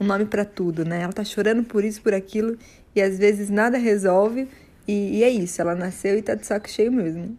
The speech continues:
Então, assim, aqui em casa, né, observando meu bebê. Acho que em condições normais, um bebê saudável, né? O que que ele pode chorar? Desconfortos fisiológicos, né? Que é um intestino imaturo ainda, né?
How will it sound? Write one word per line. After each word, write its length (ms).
Então, 280
assim, 460
aqui 400
em 100
casa, 480
né, 200
observando 540
meu 140
bebê. 440
Acho 260
que 60
em 60
condições 460
normais, 600
um 60
bebê 220
saudável, 720
né? 220
O 40
que 140
que 80
ele 120
pode 420
chorar? 500
Desconfortos 760
fisiológicos, 880
né? 380
Que 80
é 60
um 40
intestino 480
imaturo 640
ainda, 380
né? 200